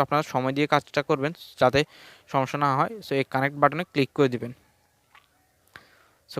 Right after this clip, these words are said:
কানেক্টে ক্লিক করে দেওয়ার পর এখানে দেখতে পাচ্ছেন অপেক্ষা করবেন। তারপর এখানে দেখতে পাচ্ছেন আপনার যার রেফারে জয়েন হবেন, তার এখানে কিন্তু প্রোফাইলের পিকচারটা শো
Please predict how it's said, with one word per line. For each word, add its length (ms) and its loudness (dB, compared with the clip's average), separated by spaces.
কানেক্টে 300 0
ক্লিক 180 -6
করে 100 2
দেওয়ার 140 0
পর 100 4
এখানে 180 -2
দেখতে 160 -6
পাচ্ছেন 180 -8
অপেক্ষা 300 -2
করবেন। 260 0
তারপর 280 4
এখানে 240 -2
দেখতে 180 -2
পাচ্ছেন 220 -2
আপনার 200 2
যার 200 10
রেফারে 320 6
জয়েন 180 4
হবেন, 160 0
তার 200 8
এখানে 220 0
কিন্তু 220 -4
প্রোফাইলের 480 6
পিকচারটা 460 0
শো 80 2